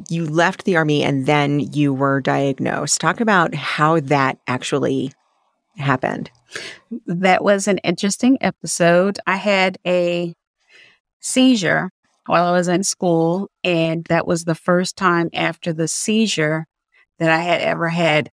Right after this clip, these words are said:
Speaker 2: a M R I done. <laughs>
Speaker 1: Mm.
Speaker 2: And at that time, they said that I had a mass on the top of my brain, which may have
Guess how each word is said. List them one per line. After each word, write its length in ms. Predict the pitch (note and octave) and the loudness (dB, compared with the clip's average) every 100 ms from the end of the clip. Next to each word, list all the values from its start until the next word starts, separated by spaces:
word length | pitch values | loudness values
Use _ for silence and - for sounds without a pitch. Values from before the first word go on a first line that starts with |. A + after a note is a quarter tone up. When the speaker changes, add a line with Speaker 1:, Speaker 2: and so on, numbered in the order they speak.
| _ _ _ - | _ _ _ -8
Speaker 2:
a 500 | E3+ E3+ F3 E3+ E3 _ | -4 -4 -4 -6 -8 _
M 200 | F3+ E3+ | -2 2
R 160 | D#3 D#3 | 2 2
I 220 | D3+ C#3+ | 2 0
done. 360 | - D3+ - F#3 - _ _ _ | 0 0 0 -6 -10 _ _ _
<laughs> 60 | D#3+ - - | -6 -6 -4
Speaker 1:
Mm. 400 | D#3+ D3+ C#3+ A#2+ - - - - - | 0 2 0 -2 -8 -20 -20 -20 -2
Speaker 2:
And 460 | G3 E3+ E3 D#3+ - | 0 2 2 0 -2
at 200 | E3 E3 | -2 0
that 220 | G3 G3+ | 0 0
time, 580 | G#3 F3 E3+ E3+ E3+ E3+ | 0 2 2 0 0 -4
they 220 | E3+ D#3+ | -6 -4
said 360 | D#3+ - D#3+ D#3+ - | -6 -4 -4 -4 -6
that 120 | - | -4
I 200 | D#3 D#3+ | -2 -2
had 540 | E3 E3 D#3 D3+ D#3+ - - | -4 -4 -2 0 -4 -8 -6
a 420 | D3+ D#3 D3+ D3+ _ - | -2 0 -2 -4 _ -4
mass 800 | F3 F3+ E3 D#3+ D#3+ - - - _ _ | 0 0 0 -2 -6 -6 -12 -16 _ _
on 140 | D#3 D#3 | -2 0
the 80 | D3+ | 0
top 320 | D#3+ D#3+ E3 | -4 -4 -4
of 60 | |
my 160 | D#3 D#3 | -2 -2
brain, 520 | D3+ D3 C#3 - - - | -2 -2 -2 -4 -8 -8
which 300 | F#3 F3 - | -4 -2 -2
may 280 | F3 D#3+ D#3 | 2 2 2
have 340 | F3+ D#3+ D#3 | 2 0 0